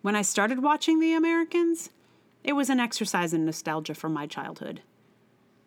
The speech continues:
They used that "Nobody, nobody bothers me" ad. We sang that all the time in the eighties in Virginia. Now watching a show about Russian spies undercover as Americans in the Cold War feels like current events.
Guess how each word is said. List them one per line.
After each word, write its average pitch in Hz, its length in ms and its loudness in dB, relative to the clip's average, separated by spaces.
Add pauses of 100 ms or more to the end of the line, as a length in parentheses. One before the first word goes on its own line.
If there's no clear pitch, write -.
(160)
They 262 80 2
used 330 320 2
that 320 260 4
"Nobody, 339 720 2
nobody 349 440 2
bothers 320 500 2
me" 180 180 2
ad. 156 440 0 (180)
We 320 140 4
sang 381 260 2
that 370 140 4
all 359 100 2
the 359 80 -2
time 370 420 2
in 285 60 6
the 254 160 0
eighties 185 300 0
in 175 120 0
Virginia. 165 560 0 (1200)
Now 233 260 4
watching 330 320 2
a 294 60 0
show 240 240 2
about 208 260 2
Russian 175 320 0
spies 170 460 -2
undercover 160 500 -2
as 156 140 -4
Americans 175 500 -2
in 156 120 -10
the - 60 -10
Cold 160 380 -6
War 160 380 -2 (800)
feels 208 240 -2
like 202 100 -8
current 196 220 0
events. 160 420 -4